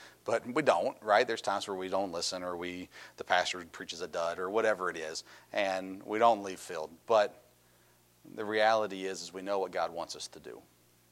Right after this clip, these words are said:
How long will we refuse it? And, um, and I've always told you this, and I believe this wholeheartedly. You know, I think God wants generally the same thing amongst all Christians when it comes to evangelizing and church and all those kinds of things.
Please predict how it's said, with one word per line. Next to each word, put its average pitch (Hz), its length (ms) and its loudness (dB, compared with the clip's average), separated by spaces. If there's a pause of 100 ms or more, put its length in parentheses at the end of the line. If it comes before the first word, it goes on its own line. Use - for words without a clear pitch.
(160)
How 95 220 0
long 87 260 4
will 80 80 -6
we 82 80 -6
refuse 82 440 -8
it? - 120 -14 (920)
And, 87 640 -2 (320)
um, 87 520 -2
and 131 120 6
I've 127 140 8
always 143 340 10
told 98 300 0
you 87 80 -8
this, 78 460 -6
and 95 100 0
I 95 60 4
believe 110 260 2
this 127 140 2
wholeheartedly. 98 760 2
You 117 100 -6
know, 98 200 -2 (400)
I 143 100 10
think 147 200 2
God 123 220 12
wants 113 320 4
generally 135 640 6
the 107 100 -4
same 123 380 2
thing 117 320 -2
amongst 104 320 -2
all 98 140 0
Christians 123 580 -4
when 101 100 -8
it - 60 -18
comes 101 180 -8
to 90 80 -8
evangelizing 110 640 4
and 90 120 -12
church 120 340 4
and 107 80 2
all 120 120 8
those 110 140 2
kinds 98 180 -2
of 95 60 -10
things. 98 280 -4